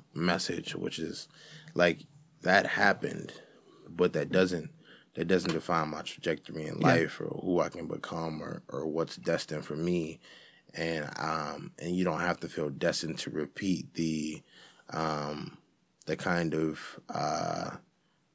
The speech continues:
Speaker 1: uh, you know, actions and, and behaviors of those that kinda were representative of how you were supposed to, um, be and act in this world. You know, the people that you kinda saw as, like, your role models.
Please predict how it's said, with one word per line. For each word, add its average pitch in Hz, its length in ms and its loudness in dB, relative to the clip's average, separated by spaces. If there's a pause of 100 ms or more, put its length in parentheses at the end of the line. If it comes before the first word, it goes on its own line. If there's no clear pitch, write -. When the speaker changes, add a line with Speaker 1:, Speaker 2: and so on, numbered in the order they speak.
(120)
Speaker 1:
uh, 76 300 0 (300)
you - 100 -10
know, - 140 -8 (120)
actions 78 560 -2
and, - 380 -8
and - 160 -6
behaviors 78 480 0
of 78 120 -6
those 78 300 0
that - 120 -10
kinda 76 400 -6 (260)
were 80 560 -2
representative 101 720 6
of 82 240 -6 (240)
how 98 200 8
you 90 120 4
were 85 120 2
supposed - 500 -2
to, 85 280 -2 (720)
um, 80 520 -4 (260)
be 92 220 2
and 76 140 -6
act - 300 -4
in - 120 -6
this 85 240 -8
world. 82 340 0
You 78 80 -6
know, - 80 -4
the - 80 -6
people - 280 -4
that 80 200 -6
you - 60 -10
kinda - 300 -8
saw 50 280 -4
as, 50 140 -8
like, 50 140 -6 (560)
your 78 180 0
role 85 260 4
models. - 640 -6